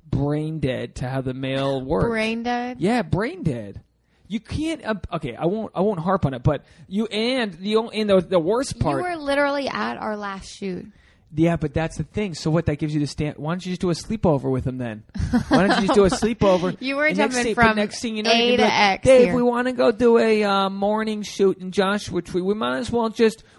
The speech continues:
Speaker 1: we wanna do it on a Sunday, but if, try, we should probably just drive up on a Saturday morning and spend the day together. And then, hey, maybe he fucks me."
Speaker 2: <laughs>
Speaker 1: That's how it works.
Speaker 2: No, that's not how it works. You're being so ridiculous.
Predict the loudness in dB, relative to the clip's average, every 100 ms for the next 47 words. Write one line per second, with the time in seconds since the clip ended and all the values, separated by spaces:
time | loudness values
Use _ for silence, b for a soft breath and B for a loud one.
0 | -4 0 0 -2 0 2 2 0 -2 -2
1 | -2 -2 0 0 0 -2 -6 -14 -6 -2
2 | -2 -2 -2 0 2 2 0 -2 0 2
3 | 2 0 0 -2 -2 -2 0 -2 -2 -4
4 | -4 -6 -8 -10 -8 -6 -6 -4 -2 -2
5 | -2 -4 -4 -4 -4 -6 -6 -6 -4 -4
6 | -4 -4 -2 -4 -2 -4 -2 -4 -6 -8
7 | -10 -8 -8 -6 -8 -4 -4 -2 -2 -2
8 | -2 -2 -4 -12 -20 -8 -6 -6 -2 -2
9 | -2 -4 -4 -2 -6 -8 -10 -8 -8 -10
10 | -8 -6 -4 -4 -6 -4 -4 -4 -10 -12
11 | -12 -12 -16